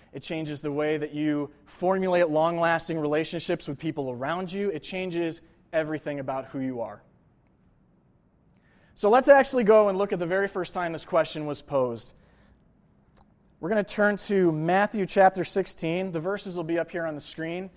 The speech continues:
Uh, if you don't have a Bible, we actually have them for free over here. You can pick one up, uh, and follow through. Uh, we like to,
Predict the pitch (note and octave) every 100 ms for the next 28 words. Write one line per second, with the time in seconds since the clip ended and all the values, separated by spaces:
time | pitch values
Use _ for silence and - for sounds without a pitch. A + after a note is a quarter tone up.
0 | _ _ - D3 D3+ D#3 E3 D3+ G#3 A#3
1 | G3+ D#3+ D#3 E3+ E3 D3+ F3 E3+ F3 D3
2 | D#3 D#3 D#3 C#3 C#3 - E3 E3+ E3 D3
3 | C3+ B2+ D#3 D#3 C#3 C3 E3+ - D3 C#3+
4 | E3 - _ _ _ _ C3 C3 C#3 -
5 | E3 D#3 D3 - D#3+ D#3+ E3 C#3 C3 C#3
6 | D3+ D#3+ D#3 - D#3 D3